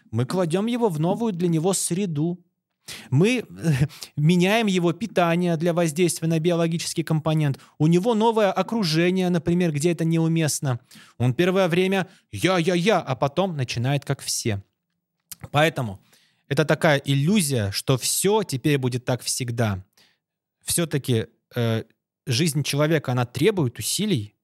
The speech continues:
да, она не проживает себя сама, а надеяться на то, что всё теперь вот так будет идеально и всегда, не надо,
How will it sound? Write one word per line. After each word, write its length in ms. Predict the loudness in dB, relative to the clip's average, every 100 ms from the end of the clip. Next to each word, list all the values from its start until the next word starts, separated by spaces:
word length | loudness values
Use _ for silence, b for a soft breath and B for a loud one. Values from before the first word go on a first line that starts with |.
| _ _
да, 280 | -6 -6 -6
она 260 | -4 -4 -4
не 140 | -6
проживает 540 | -4 -4 0 0 0 -2
себя 280 | -2 -2
сама, 440 | 0 0 2 0 -2 _ b b b b b
а 140 | 0 0
надеяться 400 | 2 0 0 -2
на 80 |
то, 160 | 0 0
что 180 | 0 -4
всё 300 | -2 0 0
теперь 320 | -2 -8 -8
вот 180 | -4 -2
так 180 | 0 0
будет 240 | -4 -6
идеально 380 | -4 -2 0 -2
и 60 | -6
всегда, 460 | -6 -6 -4 -4
не 140 | -2 -2
надо, 420 | -2 -2 -6